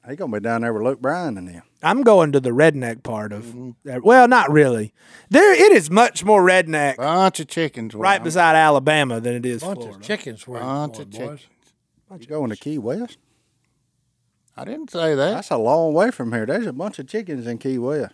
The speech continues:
Speaker 3: I know. You can't mess with 'em either.
Speaker 1: No.
Speaker 2: Huh?
Speaker 1: I think they're like the state
Speaker 3: I
Speaker 1: bird
Speaker 3: took a
Speaker 1: or something.
Speaker 3: picture of one in a Kentucky Fried Chicken parking lot drive-through.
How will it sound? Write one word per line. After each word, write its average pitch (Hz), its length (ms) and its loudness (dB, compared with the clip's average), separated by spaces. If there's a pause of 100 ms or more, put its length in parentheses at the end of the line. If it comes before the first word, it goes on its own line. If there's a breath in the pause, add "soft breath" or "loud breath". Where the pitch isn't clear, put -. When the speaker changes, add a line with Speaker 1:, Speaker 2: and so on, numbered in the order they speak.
(140)
Speaker 3:
I 104 80 -12
know. 127 200 -10
You 110 180 -12
can't 123 240 -6
mess 135 220 -4
with 107 200 -4
'em 107 100 -10
either. 120 280 -10 (360)
Speaker 1:
No. 104 300 -14 (480)
Speaker 2:
Huh? 165 220 -10 (720)
Speaker 1:
I 101 80 -16
think 143 240 -16
they're 120 120 -8
like 107 240 -8
the 90 60 -20
state 117 360 -16
Speaker 3:
I 139 80 -8
Speaker 1:
bird 131 80 -10
Speaker 3:
took - 20 -10
a 165 60 -6
Speaker 1:
or 160 120 -4
something. 131 140 -8
Speaker 3:
picture 147 400 -4
of 113 80 -4
one 120 320 -2
in 113 160 -4
a 107 60 -10
Kentucky 113 420 -12
Fried 120 360 -4
Chicken 113 340 -14
parking 123 300 -8
lot 101 260 -14 (160)
drive-through. 120 540 -10